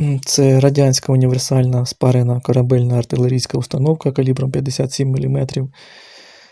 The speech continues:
Це такий, е, автоматичний артилерійський комплекс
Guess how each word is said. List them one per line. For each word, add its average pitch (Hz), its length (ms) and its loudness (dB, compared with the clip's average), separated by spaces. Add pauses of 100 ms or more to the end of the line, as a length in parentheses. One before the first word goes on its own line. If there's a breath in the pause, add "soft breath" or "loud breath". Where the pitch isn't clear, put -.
(1040 loud breath)
Це 180 180 -4
такий, 139 420 -4
е, 127 200 0 (100)
автоматичний 135 920 -2 (200)
артилерійський 135 640 0
комплекс 156 560 -4